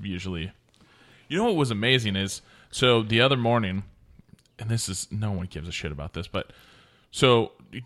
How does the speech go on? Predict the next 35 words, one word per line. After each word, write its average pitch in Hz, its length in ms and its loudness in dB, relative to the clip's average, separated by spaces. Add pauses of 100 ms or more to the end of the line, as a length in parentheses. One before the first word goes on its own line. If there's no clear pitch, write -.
(680)
I 160 160 8
basically 147 400 2
take 120 220 4
Westheimer 104 580 2
all 98 100 2
the 95 60 -2
way 98 120 -2
down 92 200 -2
to 90 60 -6
my 87 140 -6
office. - 500 -10 (1800)
I 117 120 6
had 135 320 -2
the 113 100 -2
greatest 104 560 -6
run 101 340 -2
of - 220 -8
traffic 95 440 0
lights - 340 -10
ever. 82 360 -8 (480)
I 143 320 2 (460)
didn't 143 300 4
stop 131 440 4
at 113 100 0
a 104 60 0
red 107 320 0
light 110 360 2 (800)
from 101 360 -4
Richmond 151 560 -2 (240)
all 139 260 4
the 143 60 2
way 131 180 4
to 117 60 2
my 107 160 4
office. 92 600 -4